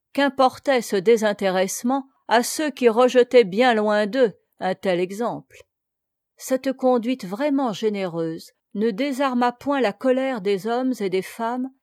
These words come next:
qui rencontraient dans Monsieur Necker un obstacle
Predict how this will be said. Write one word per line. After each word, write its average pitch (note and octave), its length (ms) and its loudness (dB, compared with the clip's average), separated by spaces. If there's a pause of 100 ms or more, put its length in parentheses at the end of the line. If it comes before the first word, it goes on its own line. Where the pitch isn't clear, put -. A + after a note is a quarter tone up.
(100)
qui A#3+ 160 2
rencontraient C4+ 760 -2
dans A3+ 220 -2
Monsieur C4+ 380 -2
Necker A3 520 -2 (340)
un G#3+ 220 0
obstacle A3+ 720 -4